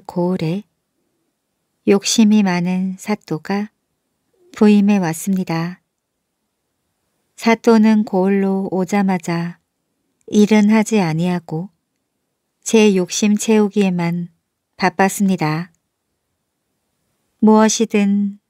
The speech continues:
제가 가지고 싶은 것이 눈에 띄기만 하면 인정사정 가리지 않고 마구 빼앗아 갔습니다. 고을 사람들은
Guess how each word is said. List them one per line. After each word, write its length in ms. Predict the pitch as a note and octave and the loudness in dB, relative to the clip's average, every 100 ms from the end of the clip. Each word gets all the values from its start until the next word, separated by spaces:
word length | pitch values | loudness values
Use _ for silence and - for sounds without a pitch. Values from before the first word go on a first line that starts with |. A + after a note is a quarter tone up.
| _ | _
제가 360 | - G3 G3+ G3+ | -2 0 2 0
가지고 520 | G#3+ F#3 G3+ F#3+ G#3 | -2 -2 -2 -2 -4
싶은 400 | - - G3 F#3+ | -4 -6 -4 -2
것이 560 | F#3 F3+ F3 F3 F3+ - _ _ _ _ _ _ - | -4 -4 -6 -6 -6 -12 _ _ _ _ _ _ 2
눈에 340 | G3+ G3 G3+ | 2 4 2
띄기만 560 | A#3 A3+ A3 G3+ G3+ G3+ | 2 2 2 2 0 0
하면 420 | G3+ D#3+ E3+ G3+ _ _ _ _ _ _ _ _ _ _ _ _ _ | -2 -2 -4 -8 _ _ _ _ _ _ _ _ _ _ _ _ _
인정사정 1080 | - G#3+ G3+ A3 G#3+ A3 G#3 G#3 G3+ G3 G3+ - | 2 4 4 2 2 0 0 0 0 -4 -8 -8
가리지 440 | F#3+ F3+ G3 G3 | -4 -2 0 0
않고 600 | E3 D#3+ - - E3+ F3+ _ _ _ _ _ _ - | -2 -4 -8 -6 -6 -6 _ _ _ _ _ _ -2
마구 340 | F#3+ F#3+ G#3 | 0 0 -2
빼앗아 480 | G3 A3 A3 G#3+ G#3+ | 0 2 2 0 -4
갔습니다. 840 | - E3 - F3+ F3+ D#3+ E3 F3 _ _ _ _ _ _ _ _ _ _ _ _ _ _ _ _ _ _ _ _ _ _ | -6 -8 -6 -6 -4 -4 -6 -10 _ _ _ _ _ _ _ _ _ _ _ _ _ _ _ _ _ _ _ _ _ _
고을 340 | - A3 A3 A3 | 2 4 4 4
사람들은 880 | A3+ A3 A3 G3+ F#3+ F#3 F3+ F#3 | 2 2 2 0 -2 -2 -4 -6